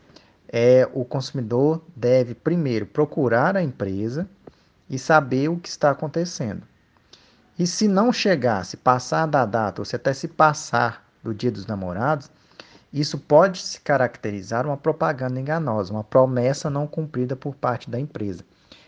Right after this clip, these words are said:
Ele deve, então, procurar a empresa, se não tiver sucesso, pode procurar o procon, para que seja feito um contato inicial com a empresa.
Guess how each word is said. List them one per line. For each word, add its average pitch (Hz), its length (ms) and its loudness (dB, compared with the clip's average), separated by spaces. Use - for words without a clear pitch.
Ele 123 160 0
deve, 117 320 4
então, 104 400 -4
procurar 104 480 -2
a - 20 -8
empresa, 98 580 -6
se - 160 -16
não 127 140 -4
tiver 113 240 -2
sucesso, - 600 -8
pode 104 260 0
procurar 101 420 -4
o 90 80 -6
procon, 123 580 -2
para 143 100 6
que 143 100 -8
seja 151 220 2
feito 135 320 -2
um 139 60 -6
contato 127 500 2
inicial 95 460 -4
com - 140 -6
a 147 40 -2
empresa. 101 500 -6